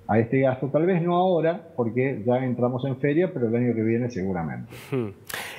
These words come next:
Speaker 2: Y después, en, en relación a estas defensas, también se plantea esta recusación a los jueces de la Corte. Eh, explíqueme a-, algo. ¿Uno no recusa a los jueces antes de que se expidan? ¿No es algo, un mecanismo previo? ¿O se puede recusar a un juez que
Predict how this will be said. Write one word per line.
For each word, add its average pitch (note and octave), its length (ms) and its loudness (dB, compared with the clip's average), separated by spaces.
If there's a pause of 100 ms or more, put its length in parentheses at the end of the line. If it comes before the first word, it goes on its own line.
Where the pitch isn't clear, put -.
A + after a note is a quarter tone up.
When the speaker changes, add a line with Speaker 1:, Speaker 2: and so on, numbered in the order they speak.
(120)
Speaker 2:
Y G3 120 6
después, B3+ 480 2
en, C#3+ 260 0
en C#3+ 100 0
relación C#3 340 0
a F#3 40 2
estas F3 160 0
defensas, G3+ 500 0
también F3 260 -2
se G#3 120 2
plantea E3 520 0
esta F#3 280 2
recusación E3+ 1200 0
a - 80 4
los D3 160 2
jueces E3+ 320 2
de C#3+ 60 4
la C#3+ 100 2
Corte. D#3 300 -2 (120)
Eh, F#3+ 240 -6
explíqueme G3 640 2
a-, D#3+ 60 2
algo. C#3+ 440 0 (280)
¿Uno D4+ 160 4
no A3+ 140 4
recusa F#3+ 500 0
a - 20 -2
los D3+ 140 -2
jueces F#3 580 0
antes G#3+ 760 0 (140)
de B2+ 160 2
que B2+ 100 -2
se B2+ 120 -4
expidan? F3 640 2 (400)
¿No D3+ 120 4
es A3 140 -2
algo, G#3+ 180 2
un F3 140 -4
mecanismo E3 380 0
previo? A#3+ 320 2
¿O F#3 80 0
se F#3+ 160 -2
puede C#4 260 2
recusar G3+ 540 0
a G3 40 -2
un E3+ 60 -6
juez G3 300 0
que F3 340 0